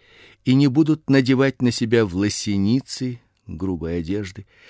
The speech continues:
чтобы обманывать. И каждый скажет: "Я не пророк, я земледелец, потому что некто сделал меня рабом с детства моего". Ему скажут:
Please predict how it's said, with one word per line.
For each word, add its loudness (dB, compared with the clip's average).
чтобы 0
обманывать. -8
И 0
каждый 2
скажет: -2
"Я -2
не 0
пророк, -2
я 0
земледелец, -2
потому 0
что -2
некто 2
сделал 0
меня 4
рабом 2
с -6
детства -8
моего". -10
Ему -6
скажут: -4